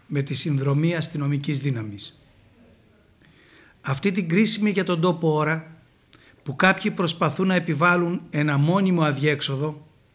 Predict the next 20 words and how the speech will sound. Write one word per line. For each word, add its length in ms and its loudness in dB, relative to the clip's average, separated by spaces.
πραγματικά 800 2
καταστροφικό 840 -2
για 160 0
την 140 -6
κοινωνική 520 0
ζωή 320 2
και 140 -4
την 140 -6
κοινωνική 440 -4
συνοχή, 640 -4
καλώ 340 4
όλους 220 4
τους 140 -10
παράγοντες 600 0
της 160 -4
δημόσιας 520 0
ζωής, 480 -2
τα 140 -2
πολιτικά 520 0
κόμματα, 640 0